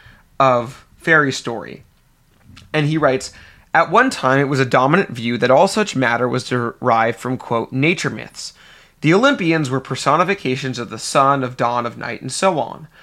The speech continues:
And all the stories told about them were originally myths. Allegories would have been a better word. Of the greater elemental changes and processes of nature. Epic, heroic legend, saga, then localize these stories in real places and humanize them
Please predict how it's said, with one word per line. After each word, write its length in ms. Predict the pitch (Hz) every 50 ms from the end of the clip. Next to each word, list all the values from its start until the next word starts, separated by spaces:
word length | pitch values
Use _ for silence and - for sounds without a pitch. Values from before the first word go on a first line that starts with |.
| - - _ _ _
And 80 | - 135
all 100 | 143 143
the 80 | 131 135
stories 420 | - - - 208 220 233 247 -
told 280 | - - 170 175 180 175
about 280 | 170 151 123 120 - -
them 160 | 131 131 127
were 160 | 135 143 -
originally 760 | - 143 120 131 120 110 120 120 123 123 123 127 123 120 120 -
myths. 640 | - 139 170 190 196 151 - - - - - - _ _ _ _ _ -
Allegories 600 | 139 151 156 156 151 117 - 123 113 117 117 123
would 80 | 117 -
have 80 | 104
been 80 | 120 117
a 60 | 110
better 220 | 110 110 110 113
word. 380 | 113 113 120 117 113 110 - - - - - - - _
Of 160 | - 156 139 131
the 60 | 143
greater 340 | 139 170 175 165 220 - -
elemental 400 | 143 151 156 160 160 - 156 135
changes 580 | - - - 127 127 127 117 113 120 120 113
and 160 | - - 123
processes 680 | 107 - - 123 123 120 - - 120 - 123 120 113 113
of 80 | 110 117
nature. 480 | 117 117 117 117 - - - - - _ _ _ _ _
Epic, 360 | - 143 147 147 160 160 160 - -
heroic 340 | - 139 135 131 127 - -
legend, 480 | 127 131 135 123 127 135 131 131 127 - _ _ _
saga, 640 | - - - - 147 135 135 131 120 117 117 113 - - - - - _ _
then 280 | - 139 180 214 202 180
localize 520 | 180 202 233 220 269 247 226 208 196 190 160
these 160 | 165 170 156
stories 560 | - - - 139 135 135 135 139 139 135 - -
in 140 | 131 123
real 220 | 117 131 143 151 156
places 480 | - - 120 127 127 - - 123 117 -
and 140 | - - 131
humanize 760 | - - - 180 220 269 269 240 165 131 123 123 123 123
them 300 | - 117 113 113 127 135